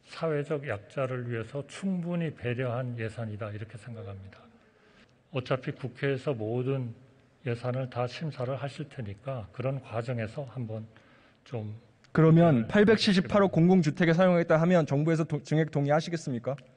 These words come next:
Speaker 1: 아, 그건 현재로서는 저는 그렇게 저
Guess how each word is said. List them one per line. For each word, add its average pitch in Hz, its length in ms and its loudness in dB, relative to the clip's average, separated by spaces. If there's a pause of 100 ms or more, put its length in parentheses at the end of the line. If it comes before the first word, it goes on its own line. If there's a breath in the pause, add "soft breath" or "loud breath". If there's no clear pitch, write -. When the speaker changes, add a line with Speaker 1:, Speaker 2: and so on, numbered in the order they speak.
(140)
Speaker 1:
아, 123 180 -2
그건 135 180 -4
현재로서는 151 680 -2
저는 120 400 -6
그렇게 117 520 -8 (500 soft breath)
저 107 380 -10